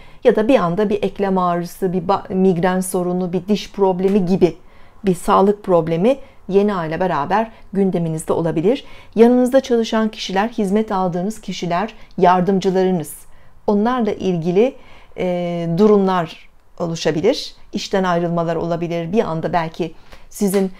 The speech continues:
planladığınız dışında bazı gelişmeler olabilir. E, sürprizlere de hazır olmak gerekiyor böyle bir dönemde. Evcil hayvanlarınız varsa onların genel sağlığına, bakımına da, güvenliğine de bu dönemde mümkün olduğunca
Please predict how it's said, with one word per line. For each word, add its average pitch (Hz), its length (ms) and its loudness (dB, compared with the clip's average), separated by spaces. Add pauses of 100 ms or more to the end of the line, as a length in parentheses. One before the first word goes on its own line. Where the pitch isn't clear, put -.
(280)
planladığınız 190 880 4
dışında 175 360 -4
bazı 170 260 0
gelişmeler 160 540 -4
olabilir. 180 600 2 (580)
E, 175 200 2
sürprizlere 214 600 6
de 247 40 4
hazır 208 260 4
olmak 160 320 -2
gerekiyor 170 440 0 (160)
böyle 165 360 4
bir 175 80 -4
dönemde. 160 520 2 (300)
Evcil 320 300 2
hayvanlarınız 180 840 0
varsa 175 800 -2 (500)
onların 233 440 4
genel 226 300 4
sağlığına, 190 580 -2
bakımına 196 460 0
da, 165 180 -2 (260)
güvenliğine 190 680 4
de 202 120 -4
bu 285 120 0
dönemde 180 480 -2 (280)
mümkün 214 300 0
olduğunca 196 600 -2